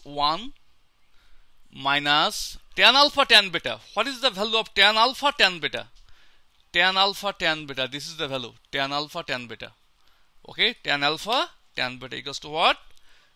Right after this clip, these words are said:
B by A. B by A. Now, dear students, you have to see that it is a fraction.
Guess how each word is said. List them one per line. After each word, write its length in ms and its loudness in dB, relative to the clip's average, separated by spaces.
B 220 8
by 180 10
A. 280 10
B 200 2
by 400 8
A. 240 -8
Now, 440 4
dear 300 0
students, 680 -6
you 180 -2
have 160 -4
to 140 -8
see 460 -4
that 300 4
it 180 -6
is 120 -8
a 80 -6
fraction. 640 -4